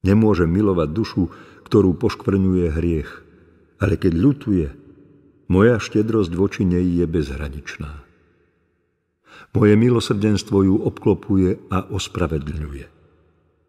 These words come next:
Svojím milosrdenstvom prenasledujem hriešnikov na všetkých ich cestách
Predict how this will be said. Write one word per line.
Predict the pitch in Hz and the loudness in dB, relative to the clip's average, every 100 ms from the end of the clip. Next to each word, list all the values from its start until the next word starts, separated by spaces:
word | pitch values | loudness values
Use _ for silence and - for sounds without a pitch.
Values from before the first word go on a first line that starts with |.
| _ _ _ _ _ | _ _ _ _ _
Svojím | - 113 110 117 | -2 2 4 4
milosrdenstvom | 131 117 - 87 90 82 - 90 80 | 2 0 -2 0 0 -2 -4 -4 -2
prenasledujem | 101 101 95 117 98 98 87 | 0 -2 -2 -2 0 0 0
hriešnikov | 78 95 107 - 101 - 95 87 - - - | 0 -2 -2 -2 -4 2 2 2 -4 -18 -4
na | 98 | 0
všetkých | 92 - 127 - 117 87 | 0 -2 -6 -4 -2 -2
ich | 90 - | -4 -4
cestách | - 87 - 92 95 98 - | -2 -2 -2 -4 -2 -4 -8